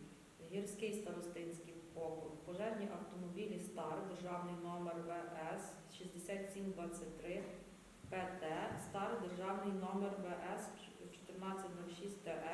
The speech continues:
С і «Стар», державний номер В С двадцять сорок шість П О. Рудниківський старостинський округ, пожежний автомобіль, е, «Івеко»,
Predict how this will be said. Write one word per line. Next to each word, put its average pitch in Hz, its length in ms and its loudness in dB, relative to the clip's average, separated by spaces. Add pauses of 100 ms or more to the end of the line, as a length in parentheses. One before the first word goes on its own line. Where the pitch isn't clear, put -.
(100)
С - 60 2 (120)
і - 40 -2
«Стар», 214 400 2 (340)
державний 196 480 6
номер 202 380 4
В 190 440 2
С 214 120 -2 (160)
двадцять 196 460 0
сорок 175 320 -2
шість 202 360 0
П 185 80 2
О. 156 380 4
Рудниківський 220 640 0
старостинський 190 760 0
округ, 170 380 0
пожежний 196 560 2
автомобіль, 175 540 0 (480)
е, 156 680 2 (180)
«Івеко», 196 760 2